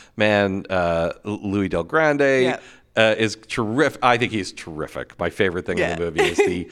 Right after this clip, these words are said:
Speaker 2: <laughs>
Speaker 1: Louis Del Grande fake New York
Speaker 2: He was the
Speaker 1: accent, but he's the next door neighbor
Speaker 2: Yeah.
Speaker 1: superintendent guy who's
Speaker 2: Yeah.
Speaker 1: got all the answers.
Speaker 2: He's like, "Look at her legs on her.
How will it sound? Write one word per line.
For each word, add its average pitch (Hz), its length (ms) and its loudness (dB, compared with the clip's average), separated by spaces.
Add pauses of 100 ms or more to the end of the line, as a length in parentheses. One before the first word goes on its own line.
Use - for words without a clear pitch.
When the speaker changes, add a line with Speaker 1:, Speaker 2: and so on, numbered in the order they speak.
Speaker 2:
<laughs> - 140 -20
Speaker 1:
Louis 117 280 2
Del 107 220 2
Grande 92 520 0
fake - 500 -6
New 87 120 -4
York 80 500 -6 (840)
Speaker 2:
He 285 220 0
was 285 260 -4
the 220 60 0
Speaker 1:
accent, 208 680 2
but 135 120 2
he's 120 120 -4
the 156 80 2
next 156 220 2
door 117 340 4
neighbor 98 400 0
Speaker 2:
Yeah. 269 440 4
Speaker 1:
superintendent 113 600 0
guy 143 300 4
who's 123 140 0
Speaker 2:
Yeah. 120 80 4
Speaker 1:
got 117 120 6
all 117 180 4
the 104 200 0
answers. 180 380 -4
Speaker 2:
He's 190 100 -10
like, 175 100 -8
"Look 220 140 -10
at - 20 -8
her 214 80 -6
legs 185 320 -4
on 160 180 -6
her. 139 240 -10